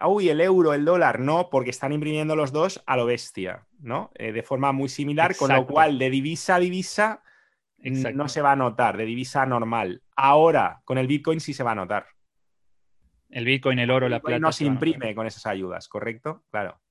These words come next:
Speaker 2: Exacto.
Speaker 1: Muy interesante. Chicos, eh, disculpad que hayamos tardado tanto, pero es que, em, de verdad, yo estoy encantadísimo. O sea, creo que estamos aprendiendo tanto. Sí que es verdad que a lo mejor tenemos que hacer un summit un poco más de economía más doméstica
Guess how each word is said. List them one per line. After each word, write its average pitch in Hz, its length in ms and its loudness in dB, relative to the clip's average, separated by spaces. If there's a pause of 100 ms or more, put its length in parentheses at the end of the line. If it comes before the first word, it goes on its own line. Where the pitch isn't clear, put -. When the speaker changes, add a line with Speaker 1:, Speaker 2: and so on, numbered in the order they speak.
(100)
Speaker 2:
Exacto. - 420 -16 (920)
Speaker 1:
Muy 139 140 -4
interesante. 120 640 -4
Chicos, - 580 0 (880)
eh, 127 140 -6
disculpad 135 640 0
que 208 100 -2
hayamos 170 260 2
tardado 147 200 2
tanto, 160 260 0
pero 139 140 -2
es 127 100 -8
que, - 300 -6
em, 117 560 -8
de 113 100 -8
verdad, 113 360 -4
yo 131 100 -6
estoy 143 240 -10
encantadísimo. 123 760 -6
O - 20 -10
sea, 110 200 -8
creo 123 200 -8
que 139 360 -8
estamos 131 360 -10
aprendiendo 143 540 -4
tanto. 139 640 -4 (540)
Sí - 220 -10
que 170 100 0
es 170 60 0
verdad 170 540 2
que 139 80 0
a 131 40 4
lo 123 100 2
mejor 131 260 -4
tenemos 151 280 -2
que 156 80 -2
hacer 151 200 -4
un 147 140 -2
summit 156 520 -6 (160)
un 127 140 -8
poco 139 180 -4
más 147 220 -2
de 139 60 -8
economía 120 440 -4
más 120 200 -4
doméstica 143 840 -6